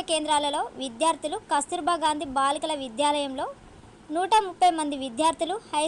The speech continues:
స్కూల్లో నూట నలభై ఆరు మంది విద్యార్థులు పరీక్ష రాస్తున్నారని, హై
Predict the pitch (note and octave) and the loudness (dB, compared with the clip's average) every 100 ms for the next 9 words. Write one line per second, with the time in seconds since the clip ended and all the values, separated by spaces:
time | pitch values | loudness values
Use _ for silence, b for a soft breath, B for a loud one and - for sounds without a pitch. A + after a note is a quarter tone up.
0 | D#4 F4 E4 E4+ C#4 C#4 D4 E4 F#4 E4 | -2 -6 -2 0 0 -4 -6 0 0 0
1 | D4+ D4+ D4 C#4+ C4+ B3 B3 A3+ D#4 D4+ | -2 0 0 0 -6 -8 -4 -2 -2 -6
2 | E4+ - D4 C#4+ - C#4+ A#3 B3 D#4 D4 | -10 -2 0 0 -2 0 0 -2 -6 -2
3 | C#4+ D4 G#4 C#5 - - - B B B | -2 -2 -8 -14 -20 -20 -20 B B B
4 | B F4 | B 2